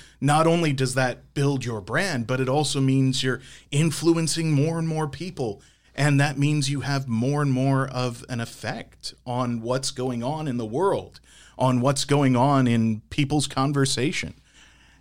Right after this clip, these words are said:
And, you know, the media is actually focused on that, especially the media that's focused on profit, you know, because that's where the real profit is. It's from building a large audience that keeps coming back to you time and time and time again.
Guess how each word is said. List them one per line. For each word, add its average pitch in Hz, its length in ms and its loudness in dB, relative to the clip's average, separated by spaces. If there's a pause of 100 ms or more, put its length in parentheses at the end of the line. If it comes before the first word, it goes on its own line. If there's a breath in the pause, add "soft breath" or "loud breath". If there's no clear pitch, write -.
(100)
And, 147 600 2 (360)
you 143 140 0
know, 139 120 6
the 127 240 0
media 135 680 4
is 135 320 0
actually 143 440 -2
focused - 600 -2
on 95 200 -4
that, 92 260 -12
especially 175 560 0
the 143 100 2
media 147 400 4
that's 120 240 -2
focused 127 640 -2
on 120 400 -2 (880 soft breath)
profit, - 400 -4 (800)
you 120 120 0
know, 123 140 4
because 123 580 -2
that's 151 520 -2
where 131 640 2
the 120 100 -2
real 135 240 4
profit 135 460 0
is. 110 180 -2
It's 117 160 -4
from 120 200 -2
building 147 400 2
a 117 60 0
large 131 360 0
audience 127 420 0
that - 160 -12
keeps - 260 -6
coming 135 300 0
back 110 260 -4
to 98 100 -16
you 95 80 -14
time 135 360 -4
and 98 100 -10
time 127 300 -4
and 101 120 -10
time 120 240 -4
again. 120 360 -4